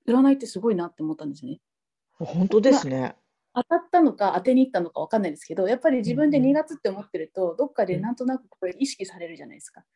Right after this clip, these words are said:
Speaker 2: うん。
Speaker 1: それによって自分が変わるっていうこともあるのかなと思って、
Speaker 2: うんうん。うん。
Speaker 1: で、すごいなんかあの、自分の可能性を狭めちゃいけないみたいな、なんか
Speaker 2: うんうん。
Speaker 1: そういう言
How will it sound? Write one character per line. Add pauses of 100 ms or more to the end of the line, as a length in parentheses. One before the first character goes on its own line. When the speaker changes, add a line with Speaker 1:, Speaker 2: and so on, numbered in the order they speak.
(160)
Speaker 2:
う
ん。
Speaker 1:
そ
れ
に
よ
っ
て
自 (460)
分
が
変
わ
る
っ
て
い
う
こ
と
も
あ
る
の
か
な
と
思
っ (140)
て、 (300)
Speaker 2:
う
ん
う
ん。
う
ん。
Speaker 1:
で、
す
ご
い
な
ん
か
あ
の、
自
分
の
可
能
性
を
狭
め
ち
ゃ
い
け
な
い
み
た
い
な、
な
ん
か (280)
Speaker 2:
う
ん
う
ん。
Speaker 1:
そ
う
い
う
言